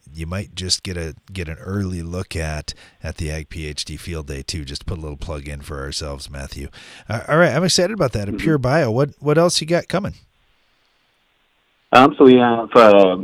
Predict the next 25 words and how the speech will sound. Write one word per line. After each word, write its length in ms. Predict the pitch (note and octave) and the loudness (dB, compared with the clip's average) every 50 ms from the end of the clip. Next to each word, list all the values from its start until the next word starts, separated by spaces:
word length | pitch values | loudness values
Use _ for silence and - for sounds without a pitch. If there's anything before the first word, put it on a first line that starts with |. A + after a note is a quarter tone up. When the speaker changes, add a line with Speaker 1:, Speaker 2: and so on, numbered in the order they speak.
| - _ | -8 _
Speaker 2:
we 120 | A2+ A#2 | 2 4
also 180 | A#2+ A#2 - B2+ | 4 4 6 6
have 180 | A2 G#2+ G2 | 6 6 4
a, 240 | G2+ F#2+ F#2 F2+ F2 | 4 2 2 2 0
a 60 | F2+ - _ | 0 0 _
seed 140 | B2+ A#2+ | -4 -2
treatment 300 | - - B2+ A#2+ B2 A#2+ A#2 | 0 0 0 0 0 0 2
version 340 | B2 B2 A#2+ - A#2+ A#2 A2+ | 2 0 0 0 -6 -8 -8
of, 460 | A2+ A2+ - - _ _ _ - G#2+ | -12 -18 -20 -20 _ _ _ -10 -10
of 80 | G#2 - | -10 -10
Zeranar, 580 | - - A2+ - - - A#3 A#3+ B3 B3 A#3+ - - | -14 -20 -20 -18 -10 -8 -6 -6 -6 -6 -8 -8 -8
um, 300 | F#2+ F#2 F#2 F2+ F#2 F#2 | -8 -6 -6 -6 -6 -8
that 100 | F2+ - | -6 -6
we 80 | F#2 | -2
hope 160 | F#2 G2 - | -2 -2 -2
to 120 | - - G2+ | -2 -2 -2
have 200 | F#2 F#2 F#2 - | -2 -2 0 2
out 200 | F#2+ F#2 F#2 - _ | 2 2 0 -2 _
soon, 240 | - A#2 A2+ - - - - | -14 -14 -14 -14 -14 -10 -8
and 100 | F2 F2+ | -6 -6
then 100 | F#2+ F#2+ | -2 0
also 440 | G2 G2 F#2+ - - G2 F#2+ F#2 F#2 | 2 2 0 2 2 4 4 4 2
a 80 | - G2 | 0 0
couple 300 | - - - G#2+ G2+ G#2 | 0 0 2 6 6 6
other, 320 | G#2+ G2+ G2 F#2 F2+ - | 6 8 6 4 4 2